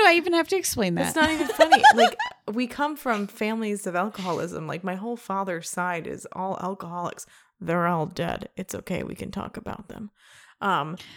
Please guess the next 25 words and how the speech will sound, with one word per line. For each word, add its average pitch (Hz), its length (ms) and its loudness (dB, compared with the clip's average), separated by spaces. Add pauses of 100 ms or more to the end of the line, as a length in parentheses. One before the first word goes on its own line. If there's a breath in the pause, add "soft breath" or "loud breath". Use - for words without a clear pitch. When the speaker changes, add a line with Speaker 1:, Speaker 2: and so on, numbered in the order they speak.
(340 loud breath)
Speaker 2:
i-, - 180 -14
it's 175 280 -4
a 226 40 2
s-, - 260 -2
it's, 233 340 -2
it's 240 180 -6
not 302 200 -2
a 311 80 -2
fear 240 640 -4
that 175 240 -4
we 175 120 -4
possess 185 680 -6 (100)
of 175 360 -4
the 156 120 -6
substance. 190 840 -6 (300 soft breath)
It's - 380 -6 (120)
a, 160 540 -6 (260 soft breath)
it's 208 160 -2
just 302 200 -4
a 311 60 -2
quality 233 840 -6
and 185 140 -6
a 175 60 -6
personality 196 880 -8
trait 156 560 -8